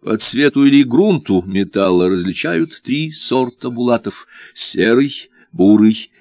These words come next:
и чёрный. Чем темнее грунт и чем более выпуклый на нём узор, тем дамаск считается лучше. Лучший дамасский клинок обладает следующими свойствами.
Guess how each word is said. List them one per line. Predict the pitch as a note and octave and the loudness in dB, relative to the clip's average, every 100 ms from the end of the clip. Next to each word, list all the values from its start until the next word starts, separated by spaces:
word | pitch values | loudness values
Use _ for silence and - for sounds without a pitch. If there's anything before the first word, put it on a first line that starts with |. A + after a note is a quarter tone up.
| _ | _
и | F#2+ | -10
чёрный. | F#2+ F2+ G#2 F#2+ F#2 - _ _ _ _ _ | -4 0 0 0 -4 -8 _ _ _ _ _
Чем | - F#2 F2 | -8 -6 -2
темнее | F#2 F#2 B2 D3+ A#2 | 0 2 2 4 4
грунт | F#2+ A2 F#2 - - _ _ _ | 4 0 0 -8 -16 _ _ _
и | - | -10
чем | - G#2 F#2 | -4 -2 2
более | F#2 F#2 | 4 4
выпуклый | F2+ D#3 E3 E3+ | 4 2 2 0
на | D#3+ | 0
нём | E3 D#3 | 0 0
узор, | A2+ C#3 B2+ - | 0 2 0 -4
тем | A2+ G#2 | -8 -6
дамаск | G#2 G2 A2+ | -2 -4 -4
считается | - A#2 - G2+ A2 | -6 -8 -4 -4 -4
лучше. | G#2+ G2 - - - _ _ _ _ _ _ _ - - - | -6 -6 -8 -10 -20 _ _ _ _ _ _ _ -20 -18 -14
Лучший | - A3+ A3 - | -2 0 2 0
дамасский | F2 F#2 D3 D3 A2+ G#2 | -2 -2 -2 -4 -4 -4
клинок | G2+ A2+ C#3+ | -2 -2 -2
обладает | - G2 A2 G#2 | -4 0 0 0
следующими | - - A2 G2 F2+ G2+ | -2 -2 -2 -2 -2 -4
свойствами. | F#2+ - G2+ - G#2+ G#2 | -4 -2 -2 -4 -10 -12